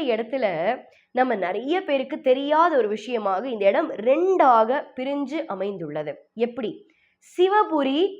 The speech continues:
விஷ்ணுபுரி அப்படின்னு ரெண்டாக பிரிஞ்சிருக்கு. இந்த சிவபுரியில இருக்கிறவர் தான்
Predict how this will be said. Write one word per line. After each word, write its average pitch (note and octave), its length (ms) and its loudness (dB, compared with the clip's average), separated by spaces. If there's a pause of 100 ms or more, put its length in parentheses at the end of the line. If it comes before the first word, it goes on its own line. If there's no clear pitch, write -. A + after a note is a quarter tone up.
(100)
விஷ்ணுபுரி A3 760 -4 (160)
அப்படின்னு G#3 520 -2 (200)
ரெண்டாக B3+ 560 4
பிரிஞ்சிருக்கு. F3 540 -6 (360)
இந்த F4 280 2
சிவபுரியில G4 680 2
இருக்கிறவர் D4+ 600 4
தான் C#4 280 6